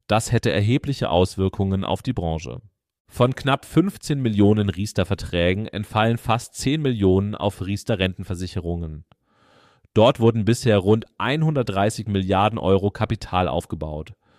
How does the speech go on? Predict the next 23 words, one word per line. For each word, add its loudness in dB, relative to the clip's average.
Sollten 2
tatsächlich -4
knapp -4
vierzig -2
Prozent -4
dieser -4
Kunden -4
wechseln, -2
würden 0
etwa -4
fünfzig -4
Milliarden 0
Euro 2
in -6
Altersvorsorgedepots -2
übertragen. -10
Weitere 2
rund 0
zwanzig -2
Prozent -4
planen -2
laut 0
Studie, -2